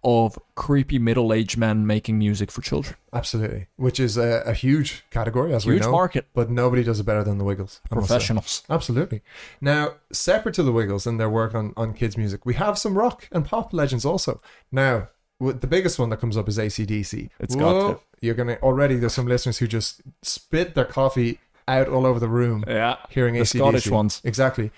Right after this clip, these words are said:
Speaker 2: Now, my understanding is they formed in Australia.
Speaker 1: Yes. The boys immigrated, I think, when they were maybe, like, ten years old or so.
Speaker 2: Yeah.
Speaker 1: The, the two brothers, the, the young brothers,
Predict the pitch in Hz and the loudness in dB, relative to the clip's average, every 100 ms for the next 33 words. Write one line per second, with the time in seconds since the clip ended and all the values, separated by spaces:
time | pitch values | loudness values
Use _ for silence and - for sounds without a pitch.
0 | _ - 131 123 117 - 131 147 143 156 | _ -4 0 0 -2 -2 0 2 0 0
1 | 143 120 113 - - 151 170 170 170 139 | 0 0 -2 -6 0 2 4 2 -2 -2
2 | 120 107 98 - _ _ 117 - 110 98 | -2 -2 -6 -10 _ _ -4 -2 -2 -4
3 | 98 110 107 110 - - - _ _ _ | -4 -4 -2 0 -2 -4 -8 _ _ _
4 | _ 117 117 110 123 139 147 120 123 135 | _ -2 0 2 4 4 4 2 2 2
5 | 131 117 110 107 107 107 - 120 110 107 | 2 2 2 2 2 0 0 0 0 2
6 | 104 107 104 107 107 104 101 98 95 - | 2 4 4 2 2 0 0 0 0 -2
7 | 117 110 95 104 95 95 92 101 92 92 | 2 2 2 2 0 0 -2 0 0 0
8 | 107 - 95 85 65 95 104 - 95 101 | -2 -2 0 0 -2 -2 -2 0 0 2
9 | 101 90 90 - 101 92 107 98 104 107 | 2 2 -2 -4 -2 -2 0 2 2 2
10 | 95 95 87 87 - | 2 0 0 -2 -4